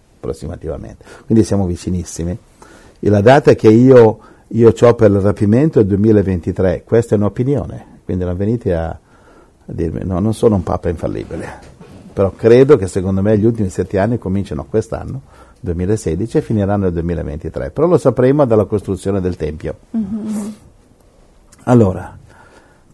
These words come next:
Speaker 1: in Matteo ventiquattro sette, eh, dal sette al trentasette possiamo leggere, dice, "Insorgerà nazione contro nazione, regno contro regno, vi saranno carestie, terremoti in vari luoghi". Solo ieri sera ci sono stati due terremoti,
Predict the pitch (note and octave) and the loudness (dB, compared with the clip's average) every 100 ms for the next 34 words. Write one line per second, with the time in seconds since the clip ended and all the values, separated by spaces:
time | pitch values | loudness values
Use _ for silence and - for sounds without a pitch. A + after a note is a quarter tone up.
0 | - A2 C3 G3+ F3 B2 A#2 B2 - G2 | -2 2 6 6 6 4 4 2 2 -2
1 | - C3 - G2 - G2 F#2 F2+ F#2 - | 2 2 4 0 0 -2 0 0 -2 2
2 | C3+ C3+ F#2+ - F#2+ E2+ F2+ G2 E2 F2+ | 0 2 0 0 -4 -4 -2 -2 -2 -6
3 | - F#2 - F2+ F2+ E2+ E2 F#2 F#2+ - | -8 -8 -6 -4 -2 -4 -6 -6 -6 -4
4 | F#2+ B2 A2+ C3 G#2+ G#2 F2+ B2 A#2+ G2 | -4 0 2 4 4 4 0 0 0 0
5 | F#2+ G#2 A#2+ A2+ D#3 C#3+ G2+ G#2+ A2 G2+ | -2 0 0 0 2 4 4 2 2 0
6 | F#2+ F2 F#2+ A2 C3+ G#2+ F#2 F#2 F#2 E2+ | -2 -2 2 2 2 0 -2 -2 -4 -2
7 | D#2 D#2 D2+ E2+ A2+ - _ - - _ | -6 -6 -8 -4 -6 -8 _ -20 -20 _
8 | - F#2+ F#2+ F#2+ F#2 F2 F2+ G#2 F#2 E2+ | -2 0 0 0 -2 -2 -2 0 0 0
9 | F2 G2+ - _ - B2+ C3 A#2 A2 - | -2 -8 -10 _ -2 2 4 6 4 4
10 | C#3+ A#2+ F2+ F#2 F2+ A2 - F#2 E2+ - | 4 4 2 -4 0 0 0 -4 -4 -8
11 | - - | -14 -18